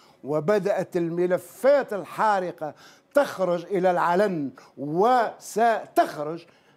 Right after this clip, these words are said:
معناها الكثير والكثير، جاءت هذه الدعوة إلى السيدة نجلة بودن لتزور قطر. أنا نقول كلمة واحدة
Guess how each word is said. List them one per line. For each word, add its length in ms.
معناها 560
الكثير 580
والكثير، 680
جاءت 640
هذه 480
الدعوة 720
إلى 200
السيدة 760
نجلة 520
بودن 560
لتزور 760
قطر. 600
أنا 200
نقول 260
كلمة 280
واحدة 400